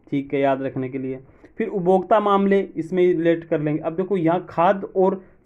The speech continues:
सार्वजनिक वितरण मंत्री, ये देखो कितने डिवाइड है, ये कौन बने हैं? पीयूष गोयल। ठीक है, पीयूष गोयल जो पहले हमारे रेल मंत्री रह चुके हैं। चलो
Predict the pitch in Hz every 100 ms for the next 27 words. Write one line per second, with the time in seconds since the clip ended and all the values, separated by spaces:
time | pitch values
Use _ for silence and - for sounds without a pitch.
0 | - 226 240 233 233 226 170 160 160 180
1 | 123 107 113 107 _ _ _ _ - 175
2 | 190 196 196 220 262 226 214 196 190 196
3 | 175 180 180 185 180 175 170 220 226 139
4 | 120 113 - 113 104 - _ _ _ _
5 | _ - 226 233 240 247 247 180 170 165
6 | 160 160 180 185 170 175 170 156 180 440
7 | - _ _ _ _ _ - _ _ _
8 | _ 175 214 220 196 185 269 - 139 127
9 | 117 - 107 110 123 _ - 147 139